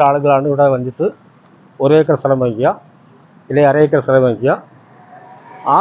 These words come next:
സ്ഥലത്തോട് ചേർന്നുള്ള വിരിവ് ഭൂമി പാറക്കെട്ടാണ് പാറക്കെട്ട്, ഇത്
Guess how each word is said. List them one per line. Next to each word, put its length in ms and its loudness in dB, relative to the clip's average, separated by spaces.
സ്ഥലത്തോട് 580 0
ചേർന്നുള്ള 360 0
വിരിവ് 320 4
ഭൂമി 200 -2
പാറക്കെട്ടാണ് 520 -2
പാറക്കെട്ട്, 420 -2
ഇത് 80 -6